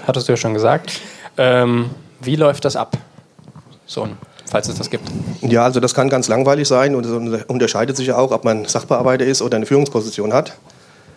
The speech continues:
Speaker 2: Ähm, der langweilige Tag für einen Sachbearbeiter ist, er kommt morgen zum Dienst, nimmt die Vorgänge aus seinem Fach, er liest sie sich durch, er telefoniert ein bisschen, vernimmt mal einen Zeugen oder fährt vielleicht auch mal raus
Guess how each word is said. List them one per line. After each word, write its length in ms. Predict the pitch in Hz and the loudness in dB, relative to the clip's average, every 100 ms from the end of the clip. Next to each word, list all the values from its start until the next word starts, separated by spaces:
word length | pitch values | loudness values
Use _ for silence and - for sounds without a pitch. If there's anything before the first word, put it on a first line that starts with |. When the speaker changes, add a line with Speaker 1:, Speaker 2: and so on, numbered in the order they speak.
| _ - | _ -2
Speaker 2:
Ähm, 340 | 117 113 110 - | 0 0 -2 -2
der 80 | |
langweilige 480 | 110 123 131 131 120 | 0 2 2 2 0
Tag 200 | 117 123 | 0 2
für 40 | 135 | 2
einen 80 | |
Sachbearbeiter 560 | 117 123 139 131 127 123 | 0 0 0 2 2 2
ist, 220 | 131 - | 2 0
er 80 | 123 | 0
kommt 240 | 120 120 | 0 0
morgen 200 | 113 110 | 2 0
zum 140 | 117 110 | 0 -2
Dienst, 320 | 123 165 - | 0 0 0
nimmt 160 | 117 110 | -4 -2
die 40 | |
Vorgänge 380 | - 131 147 139 | 0 2 2 2
aus 120 | 135 | 2
seinem 200 | 135 139 | 2 2
Fach, 340 | - 139 - - - - | 2 0 0 -6 -8 -8
er 80 | 135 | -6
liest 240 | 120 139 | -4 -4
sie 60 | - | -4
sich 160 | 110 - | -6 2
durch, 400 | 147 165 - - | 4 4 -2 -4
er 80 | |
telefoniert 420 | 110 117 113 117 151 | -2 0 2 2 2
ein 80 | |
bisschen, 320 | 156 151 - 143 | 0 0 0 0
vernimmt 320 | 123 123 127 | 2 0 2
mal 80 | 113 | 0
einen 100 | 101 | 2
Zeugen 400 | 123 143 151 143 | 2 2 2 0
oder 200 | 113 107 | 0 0
fährt 160 | 117 | 0
vielleicht 220 | 123 117 | 0 0
auch 80 | 110 | 0
mal 120 | 101 | 0
raus 320 | 95 113 143 | 0 2 0